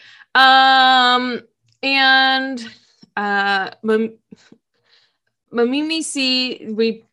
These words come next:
pan back to Mamimi at the bridge and where she always is at. And she sees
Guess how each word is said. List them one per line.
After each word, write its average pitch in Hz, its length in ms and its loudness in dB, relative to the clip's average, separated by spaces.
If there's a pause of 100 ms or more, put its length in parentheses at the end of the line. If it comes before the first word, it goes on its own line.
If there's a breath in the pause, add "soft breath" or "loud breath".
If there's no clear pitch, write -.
(140)
pan 320 260 0
back 202 320 0
to 220 80 -12
Mamimi 233 500 -2
at 233 100 -6
the 220 60 -10
bridge 185 480 -8 (580)
and 202 380 -2
where 190 120 -4
she 185 180 -6
always 170 280 -4
is 90 100 -12
at. 156 220 -6 (720 loud breath)
And 247 140 0
she 233 140 -6
sees 269 300 -2